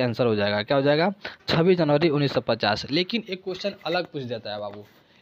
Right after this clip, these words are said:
एक क्वेश्चन पूछ देता है कि भारतीय संविधान को अंगीकृत कब किया गया।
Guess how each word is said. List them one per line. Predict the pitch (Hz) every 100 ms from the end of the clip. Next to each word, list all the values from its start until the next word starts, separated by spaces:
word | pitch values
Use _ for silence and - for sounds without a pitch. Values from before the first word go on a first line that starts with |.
| -
एक | 196
क्वेश्चन | 196 185 190
पूछ | 185 170
देता | 165 160
है | 160
कि | 165 175
भारतीय | 135 147 -
संविधान | - 180 151 156 170
को | 165 196 -
अंगीकृत | 170 170 151 208 240 233 180
कब | 160 135
किया | 127 110 107
गया। | 104